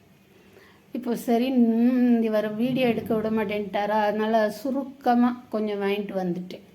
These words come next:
பூ வாங்கினேன்னா, அப்புறம் பையன் ஊர்ல இல்லாத நேரத்துல நமக்கு பிடிச்ச உப்புமா செஞ்சுக்கிருவோம்.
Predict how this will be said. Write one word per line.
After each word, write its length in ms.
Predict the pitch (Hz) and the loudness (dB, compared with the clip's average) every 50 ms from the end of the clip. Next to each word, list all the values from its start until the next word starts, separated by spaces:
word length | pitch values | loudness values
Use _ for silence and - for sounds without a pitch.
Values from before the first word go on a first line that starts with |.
| - - - - - - _ | -20 -20 -20 -20 -20 -20 _
பூ 240 | - 285 269 269 254 | -4 -2 0 2 2
வாங்கினேன்னா, 600 | 247 240 240 240 240 247 247 247 262 254 214 208 185 180 - - - - - - - - | 2 4 6 6 6 6 4 2 2 0 -2 -2 -4 -6 -14 -20 -20 -20 -20 -20 -18 -16
அப்புறம் 240 | 233 - 254 247 240 | -12 -8 -4 -4 -2
பையன் 380 | 240 240 240 254 262 269 254 226 | 0 0 0 0 0 0 0 0
ஊர்ல 380 | 247 262 262 262 262 254 247 | 0 0 -2 -2 0 2 4
இல்லாத 460 | 240 240 226 233 240 247 233 220 240 233 | 4 4 4 4 4 4 4 4 2 0
நேரத்துல 640 | 226 220 226 226 226 220 - 240 226 233 240 240 240 - - - - - - - - _ | 2 2 2 2 0 0 -2 0 4 4 4 4 2 -2 -8 -14 -20 -20 -20 -20 -20 _
நமக்கு 360 | - 220 226 233 240 247 240 240 | -6 -2 2 2 4 4 2 0
பிடிச்ச 520 | 240 240 226 240 240 247 - 254 233 220 | -2 -2 -4 -4 -4 0 0 0 0 0
உப்புமா 360 | 226 - - 302 302 294 247 | -2 0 4 6 6 8 6
செஞ்சுக்கிருவோம். 760 | 233 - - 233 214 208 202 214 - - 220 202 - 208 196 | 4 2 0 -2 0 0 0 -2 -2 -2 -2 -2 -2 -4 -6